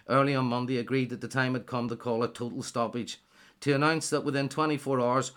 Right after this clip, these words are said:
all essential services would come to a halt. Just as they threatened throughout the strike,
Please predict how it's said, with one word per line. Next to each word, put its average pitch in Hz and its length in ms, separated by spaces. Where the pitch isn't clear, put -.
all 175 240
essential 165 460
services 135 560
would 120 100
come 127 220
to 120 100
a 110 40
halt. 110 320
Just 165 260
as 160 120
they 151 260
threatened 143 500
throughout 127 320
the - 40
strike, 139 500